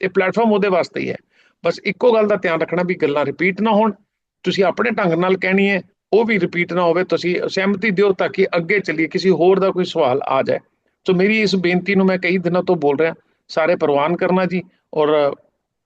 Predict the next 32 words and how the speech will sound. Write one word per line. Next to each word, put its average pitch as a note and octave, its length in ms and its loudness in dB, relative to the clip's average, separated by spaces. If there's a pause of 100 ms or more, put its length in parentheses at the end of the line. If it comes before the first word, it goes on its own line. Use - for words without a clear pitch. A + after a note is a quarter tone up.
(400)
ਮੈਂ D#3+ 120 -2
ਉਮੀਦ E3 340 2
ਵੀ G3 120 0
ਕਰਦਾ E3 300 -2
ਤੁਸੀਂ D#3 260 -6
ਇਸ C#3 80 -6
ਤਰ੍ਹਾਂ D#3+ 160 -2
ਕਰੋਗੇ। D#3+ 300 2
ਹਾਂਜੀ, C#3 320 -6 (320)
ਇਹਦੇ G3+ 200 0
ਵਿੱਚ A#3 180 -2
ਟਾਈਮ G#3+ 340 0
ਦੀ G#3 120 2
ਕੋਈ F#3+ 200 4
ਲਿਮਿਟ D#3+ 300 -2
ਨਹੀਂ F#3+ 220 2
ਹੈ। G#3+ 80 0
ਜਦ F3+ 180 -4
ਤੱਕ F3+ 380 -6
ਆਪਣੀ F3+ 360 -2
ਸ਼ੰਕਾ E3 380 -4
ਨਿਵਰਤੀ D#3 520 -4
ਨਹੀਂ F#3+ 240 2
ਹੁੰਦੀ, D3 320 0 (260)
ਤਾਂ F3+ 140 -2
ਤੱਕ F#3 280 -2
ਅਸੀਂ F3 200 -4
ਇਹਨੂੰ E3+ 180 -2
ਕੰਟੀਨਿਊ D#3 440 -2
ਕਰ C#3 160 -2
ਸਕਦੇ B2 340 -6
ਹਾਂ। G#2 60 -10